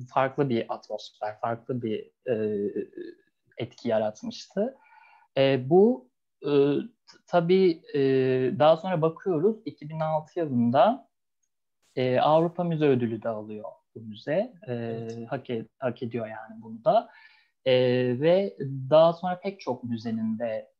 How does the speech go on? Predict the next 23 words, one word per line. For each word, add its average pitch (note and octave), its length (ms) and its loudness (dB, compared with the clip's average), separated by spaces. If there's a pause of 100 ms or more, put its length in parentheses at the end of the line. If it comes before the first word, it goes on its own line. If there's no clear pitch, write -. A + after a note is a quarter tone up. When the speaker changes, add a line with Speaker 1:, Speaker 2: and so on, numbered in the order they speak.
(240)
Speaker 1:
Türkiye'de A#2 680 -6
kurulmasına A2+ 680 -6
ön A#2 160 -2
ayak A2+ 360 -8
oluyor, A#2+ 520 -6
ilham A2+ 460 -14
veriyor. A#2 460 -6 (420)
E, A#2+ 420 2
tabii E3 160 -4
o E3+ 160 2
dönemlerde F3 560 2
bir E3+ 60 -4
de F3+ 80 0
şunu F3 180 -8
da D#3+ 80 0
belki D#3 220 -2
altını D3+ 260 2
çizmek B2 520 -4
gerekiyor. E3 680 0
İki - 240 -10
binli C#3+ 260 -2
yılların C3+ 340 0
başları C3 600 0